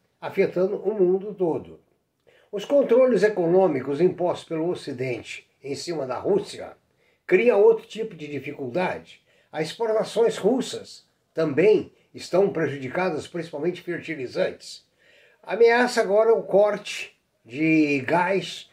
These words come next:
para a Europa. Em dois países já estão sofrendo essas restrições, né? Ah, enfim, tudo isso está acumulando uma disruptura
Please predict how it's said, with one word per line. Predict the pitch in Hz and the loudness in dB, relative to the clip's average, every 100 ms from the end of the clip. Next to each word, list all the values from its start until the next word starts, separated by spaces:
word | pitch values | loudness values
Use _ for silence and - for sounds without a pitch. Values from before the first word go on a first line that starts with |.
| _ _ | _ _
para | 143 160 160 | -2 0 2
a | 156 151 | 2 2
Europa. | 175 170 156 185 - 104 92 139 139 | 4 4 4 2 0 -4 -2 -2 -2
Em | 143 147 | -4 0
dois | 160 202 - | 4 4 2
países | 160 165 233 208 131 104 - _ _ | -4 -2 -2 -4 -6 -12 -18 _ _
já | 120 170 | -6 -6
estão | - 196 196 | -4 -6 -6
sofrendo | 185 156 143 156 180 185 - _ | -6 -10 -6 -4 -2 -2 -4 _
essas | 165 160 160 - | -4 -4 -4 -8
restrições, | 151 160 151 180 185 113 - - _ _ _ _ _ - | -10 -10 -10 -4 -4 -6 -12 -20 _ _ _ _ _ -14
né? | 127 156 - _ _ _ _ - | -10 -10 -12 _ _ _ _ -10
Ah, | 127 143 143 143 139 139 135 135 - | -2 2 4 4 4 4 4 2 2
enfim, | 220 - 185 127 - _ _ - | 2 6 4 4 -2 _ _ -2
tudo | 285 240 | 2 4
isso | 220 262 - 160 | 4 4 2 0
está | 151 - 208 | -2 -2 0
acumulando | 196 - 185 170 196 226 135 123 95 - _ | 0 0 2 6 6 6 4 0 -4 -14 _
uma | 147 190 196 190 175 | -4 2 4 6 4
disruptura | 160 208 - 247 - - - 269 233 127 92 | 0 -4 -4 -4 -6 -8 -2 2 4 4 0